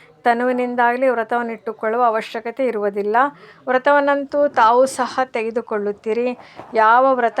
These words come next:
ತೆಗೆದುಕೊಂಡಿದ್ದೀರಿ? ಪವಿತ್ರ ವ್ರತ, ವೃತ್ತಿ, ದೃಷ್ಟಿ, ಕೃತಿ, ಪವಿತ್ರ ಜೀವನದ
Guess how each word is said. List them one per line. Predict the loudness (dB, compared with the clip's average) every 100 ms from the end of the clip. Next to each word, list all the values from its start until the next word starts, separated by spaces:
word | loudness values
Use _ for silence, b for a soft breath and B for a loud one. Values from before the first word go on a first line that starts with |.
| -2
ತೆಗೆದುಕೊಂಡಿದ್ದೀರಿ? | -2 -4 -4 -4 -6 -4 -4 -2 -2 -4 -8 _ _
ಪವಿತ್ರ | 0 0 0 -6 -2 0
ವ್ರತ, | 2 0 -2 0 2 0 b b _
ವೃತ್ತಿ, | 0 0 0 -2 -2 0
ದೃಷ್ಟಿ, | 0 0 -2 -2 -2
ಕೃತಿ, | -2 -4 -4 -2 -4
ಪವಿತ್ರ | 0 0 0 -4 -4 -4
ಜೀವನದ | -4 -6 -6 -6